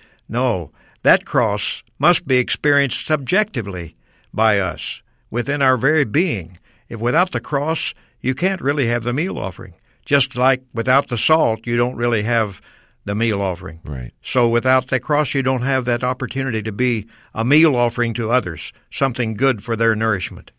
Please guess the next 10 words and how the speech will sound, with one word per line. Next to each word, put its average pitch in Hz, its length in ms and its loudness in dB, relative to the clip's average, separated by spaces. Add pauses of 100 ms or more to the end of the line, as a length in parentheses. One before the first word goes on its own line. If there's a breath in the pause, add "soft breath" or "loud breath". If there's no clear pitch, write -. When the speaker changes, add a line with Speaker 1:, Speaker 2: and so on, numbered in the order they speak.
(280 soft breath)
Speaker 1:
Then 160 260 6
this 143 180 2
matter 139 300 2
of 107 100 0
leaven. 107 560 0 (480 soft breath)
Leaven 120 640 2 (180)
indicates 135 640 0
everything 131 420 0
that's 117 160 -4
sinful, 107 520 -2